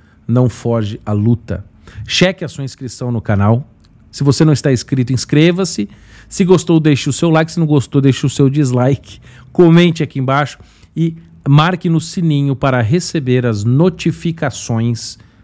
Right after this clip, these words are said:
quando eu postar vídeo. Então é hora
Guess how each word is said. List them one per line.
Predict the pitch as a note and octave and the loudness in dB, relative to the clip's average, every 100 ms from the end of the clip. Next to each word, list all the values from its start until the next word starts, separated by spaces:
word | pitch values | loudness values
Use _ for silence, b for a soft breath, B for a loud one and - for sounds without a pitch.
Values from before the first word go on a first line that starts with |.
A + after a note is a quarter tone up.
| b | b
quando | - A2+ | -6 -4
eu | |
postar | G#2+ G#2 A2 | -4 -6 -8
vídeo. | G2+ - - _ _ _ _ _ _ b | -10 -12 -18 _ _ _ _ _ _ b
Então | C3 C3+ - | -6 -4 -4
é | - C3 | 2 4
hora | A#2 C3 C#3 C#3+ | 6 6 4 2